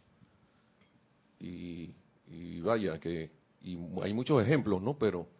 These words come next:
y sucede que a veces uno, yo me he sorprendido a mí mismo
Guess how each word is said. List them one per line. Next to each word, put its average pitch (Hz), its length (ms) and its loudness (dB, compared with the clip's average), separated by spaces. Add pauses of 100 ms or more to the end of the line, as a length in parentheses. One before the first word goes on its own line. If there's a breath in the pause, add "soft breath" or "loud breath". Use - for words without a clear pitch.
(920 soft breath)
y 95 240 -4
sucede 107 680 2
que 113 180 2
a 104 80 8
veces 95 260 4
uno, 117 500 4
yo 92 140 0
me 104 120 0
he 131 40 0
sorprendido 113 460 4
a - 20 4
mí 117 120 2
mismo 120 460 2